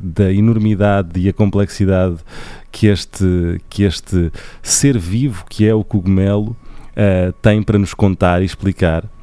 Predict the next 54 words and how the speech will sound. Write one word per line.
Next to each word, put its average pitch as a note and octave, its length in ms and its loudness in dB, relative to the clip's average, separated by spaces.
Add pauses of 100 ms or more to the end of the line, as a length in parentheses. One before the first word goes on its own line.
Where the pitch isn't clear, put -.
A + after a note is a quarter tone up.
(500)
Eu C3 100 2
vi C#3+ 180 0
recentemente A2+ 640 0
um G#2+ 220 2
documentário G#2+ 460 2
incrível G2+ 340 0
chamado F#2+ 300 0
Fantastic G#2 480 -2
Fungi, F2+ 440 -2 (140)
que - 60 -10
partilhei G2+ 420 0
com, F#2 320 -2
com G2 140 -2
o F#2+ 200 0
Hugo F#2 120 -2
e F#2 40 0
nós F#2 140 0
estivemos F#2 300 -2
a F#2 40 0
ver F2+ 140 0
isto F#2+ 180 -2
agora F2 200 0
nos F2+ 140 -2
últimos F2 340 -4
dias. F2 420 -4 (480)
Queres, - 300 0
queres D#3 260 0
pegar, C#3 400 0
eh, A#2 560 2
queres C3 160 0
pegar B2+ 220 0
neste B2 240 -2
documentário A2+ 640 2
como A2 180 2
ponto A2+ 280 2
de - 60 -12
partida G#2+ 400 0
para A2 140 0
esta G2 160 -2
conversa, F#2+ 480 0
que - 180 -2
certamente G2 600 2
irá G2 120 2
parar F#2 280 2
a F#2+ 40 2
outros F#2 220 -2
sítios F2+ 320 -2
que - 80 -2
eu E2+ 40 2
já F2+ 100 2
te - 120 -14
conheço, E2 380 -2
não D#2 140 0
é? D2+ 40 -8